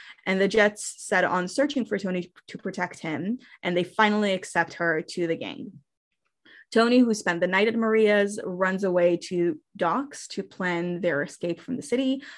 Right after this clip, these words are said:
but not before Anita spots him. She tears Maria a new one until Maria appeals to her by saying her love for Tony is the same as Anita's love to Bernardo. And Anita agrees to help them escape.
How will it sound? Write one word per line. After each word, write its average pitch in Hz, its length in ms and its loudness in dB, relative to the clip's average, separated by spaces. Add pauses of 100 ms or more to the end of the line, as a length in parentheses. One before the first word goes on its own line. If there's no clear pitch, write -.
(100)
but 202 140 4
not 240 220 6
before 214 300 0
Anita 180 180 -2
spots - 380 -12
him. - 340 -8 (400)
She - 160 -2
tears 277 260 8
Maria 277 360 4
a 262 40 6
new 180 200 2
one 175 340 -4 (100)
until 247 320 6
Maria 196 380 4
appeals 196 340 -2
to 202 120 -4
her 180 200 2
by 180 120 2
saying 175 360 -4
her 220 160 -2
love 202 200 2
for 190 80 -8
Tony 185 420 -4
is 175 100 -4
the 180 120 -8
same 175 240 -6
as 175 120 -6
Anita's 165 320 -2
love 156 200 -2 (220)
to - 120 -12
Bernardo. 170 580 -4 (520)
And 202 100 4
Anita 208 280 6
agrees 190 360 2
to 196 100 -6
help 185 240 -4
them 151 120 -2
escape. - 340 -12